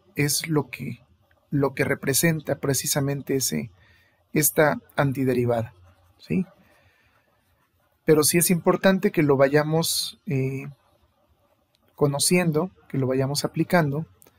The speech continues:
ya que, bueno, pues en temas posteriores, eh, el diferencial X, de X que,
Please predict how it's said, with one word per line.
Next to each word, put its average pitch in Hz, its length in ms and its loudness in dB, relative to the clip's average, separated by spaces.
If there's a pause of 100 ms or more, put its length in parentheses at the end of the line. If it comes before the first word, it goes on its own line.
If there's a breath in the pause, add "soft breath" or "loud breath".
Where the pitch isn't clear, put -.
(400 soft breath)
ya 147 200 0
que, 170 240 0
bueno, 135 320 -6
pues 131 260 -8
en 131 180 -4
temas 151 680 -2 (720)
posteriores, 160 920 4 (1000)
eh, 139 300 -2
el 143 140 0
diferencial 143 880 2 (840)
X, 165 500 0 (340)
de 143 160 0
X 170 280 -4
que, - 260 -8